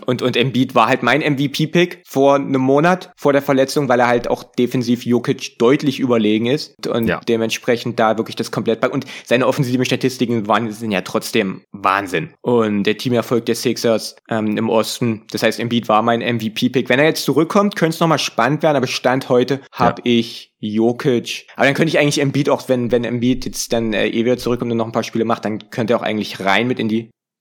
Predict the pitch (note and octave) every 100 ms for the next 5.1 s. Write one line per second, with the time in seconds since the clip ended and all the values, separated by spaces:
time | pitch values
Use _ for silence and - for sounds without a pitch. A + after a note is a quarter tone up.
0 | - A2+ A2+ - C3+ - C#3 E3 E3+ F3
1 | D#3+ E3 C#3+ A2+ A#2+ A#2+ - B2+ D3+ D3
2 | C#3+ C#3 D#3 C#3+ B2+ B2 - B2 A#2 A#2
3 | D3 C3+ D3+ D#3+ - G2 G#2+ A2+ A2+ G#2+
4 | - G2+ G2 F#2+ F2+ F2 E2 F2 - D#2